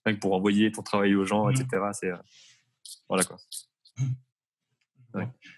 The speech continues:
Speaker 2: Et pour le coup, il y a, euh, une chose aussi dont je voulais te parler, c'est ton projet, Calipeg.
Speaker 1: Ouais.
Speaker 2: Donc,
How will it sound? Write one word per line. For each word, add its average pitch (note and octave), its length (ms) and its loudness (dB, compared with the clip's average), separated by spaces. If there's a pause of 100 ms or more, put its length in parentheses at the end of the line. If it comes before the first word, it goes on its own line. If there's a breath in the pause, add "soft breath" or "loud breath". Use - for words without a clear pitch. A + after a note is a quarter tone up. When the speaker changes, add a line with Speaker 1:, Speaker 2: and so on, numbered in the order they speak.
(140 loud breath)
Speaker 2:
Et C3 320 0 (1700)
pour B2+ 120 2
le B2+ 120 6
coup, D3+ 200 0
il F3 80 -6
y D3+ 60 0
a, A#2 400 2
euh, A2 80 -4 (1600)
une B2+ 120 -2
chose F3 240 -4
aussi C3 240 -4
dont B2+ 160 2
je B2+ 80 -2
voulais A#2+ 160 0
te - 40 -12
parler, C#3 300 -2
c'est E3+ 200 -6
ton A#2+ 160 -2
projet, C3 600 -2 (420)
Calipeg. B2+ 580 -2
Speaker 1:
Ouais. G2 160 -4 (480)
Speaker 2:
Donc, D3+ 320 -6